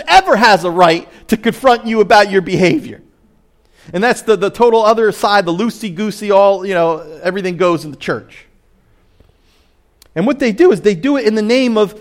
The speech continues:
"It isn't loving to confront your brother." But what's interesting, let's look at this text. Jesus says the opposite is the case.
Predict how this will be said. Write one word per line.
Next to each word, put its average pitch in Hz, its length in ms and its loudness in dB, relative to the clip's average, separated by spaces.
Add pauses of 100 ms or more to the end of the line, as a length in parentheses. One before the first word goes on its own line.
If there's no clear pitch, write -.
(120)
"It 220 200 -6
isn't 226 340 -4
loving 127 500 -2 (480)
to - 80 -20
confront 113 440 -14
your 113 100 -14
brother." 95 340 -18 (1600)
But 139 100 -8
what's 131 220 -10
interesting, 135 680 -12
let's 175 240 -12
look 196 200 -8
at 156 60 -14
this 170 160 -10
text. - 360 -10
Jesus 180 360 -10
says 147 320 -8
the 139 260 -12
opposite 143 640 -12
is 117 180 -16
the 120 100 -16
case. - 680 -20